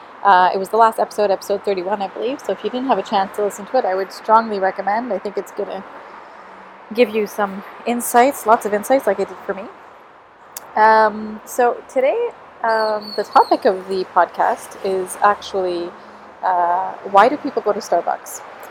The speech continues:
And I am actually sitting at a Starbucks right now in Cancun, Mexico. So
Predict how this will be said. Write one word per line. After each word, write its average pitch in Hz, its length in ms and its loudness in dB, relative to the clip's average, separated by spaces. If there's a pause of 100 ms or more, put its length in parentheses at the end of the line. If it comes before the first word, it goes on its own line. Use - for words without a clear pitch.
(380)
And 196 800 -6
I 208 140 -2
am 247 120 -6
actually 320 400 -2
sitting 214 300 -4
at 185 80 -2
a - 20 -2
Starbucks 185 560 -4
right 220 220 -4
now 190 340 -6
in 190 140 -10
Cancun, 214 540 -10
Mexico. 202 680 -8
So 185 460 -4